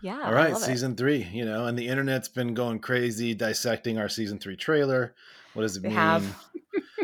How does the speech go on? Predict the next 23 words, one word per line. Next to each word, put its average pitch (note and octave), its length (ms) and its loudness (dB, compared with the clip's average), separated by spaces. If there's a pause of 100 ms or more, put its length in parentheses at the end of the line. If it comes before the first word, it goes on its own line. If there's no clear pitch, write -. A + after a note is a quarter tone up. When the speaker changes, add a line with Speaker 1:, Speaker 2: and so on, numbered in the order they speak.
(160)
Speaker 2:
Um, F#2 580 -2
but G#2 160 -2
we're C#3 140 4
just D3 140 2
gonna B2+ 180 2
do, A2 200 -2
we're C3+ 140 2
not D3+ 160 6
gonna, C#3+ 260 4 (140)
we're D3 100 4
not E3+ 140 8
gonna D#3 140 2
think C#3 180 0
about C#3 160 2
the - 80 -12
fans. C#3 640 -2
We're C3 80 0
not B2+ 60 2
gonna C3 120 0
think B2 220 -4
about A#2+ 440 4
fan B2 240 0
expectations. B2+ 1160 -2